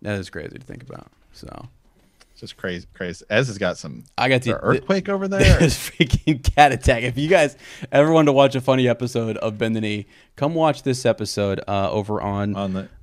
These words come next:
Speaker 1: over
Speaker 2: on
Speaker 1: on
Speaker 2: Patreon,
Speaker 1: Patreon
Speaker 2: on the
Speaker 1: because, uh, cats are
Speaker 2: Yeah, we
Speaker 1: attacking.
Speaker 2: do. y-, Yeah, you do. You do get video versions over there. Well, all right, as you know, we broadcast, my friend, from,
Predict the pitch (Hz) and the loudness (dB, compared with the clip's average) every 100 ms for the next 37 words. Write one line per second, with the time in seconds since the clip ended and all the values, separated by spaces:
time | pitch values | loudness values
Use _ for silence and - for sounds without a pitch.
0 | - 110 110 104 113 110 98 92 92 92 | -2 0 0 2 2 2 -2 -4 -4 -6
1 | 90 98 101 98 110 - 107 104 101 127 | -6 -6 -8 -8 -10 -12 -12 -12 -14 -16
2 | - - 117 107 98 92 92 92 110 110 | -8 -4 -4 -4 -6 -4 -4 -6 -8 -8
3 | 113 - _ 110 101 104 113 113 117 101 | -10 -12 _ -4 -2 0 -2 -2 -6 -4
4 | 110 104 98 92 95 92 90 87 82 82 | -4 -2 -4 -4 -6 -6 -6 -8 -8 -10
5 | 82 - 90 80 - 73 76 71 90 156 | -12 -14 -14 -14 -12 -14 -12 -10 2 6
6 | 151 127 127 123 - - 151 156 123 135 | 8 8 4 4 -4 -10 -2 0 2 2
7 | 208 170 131 110 104 92 101 90 92 - | 2 0 0 2 2 -2 -4 -2 -4 -6
8 | - 95 87 98 85 85 87 - - 98 | -8 -8 -6 -6 -6 -6 -12 -8 -4 -2
9 | 90 90 | -2 -6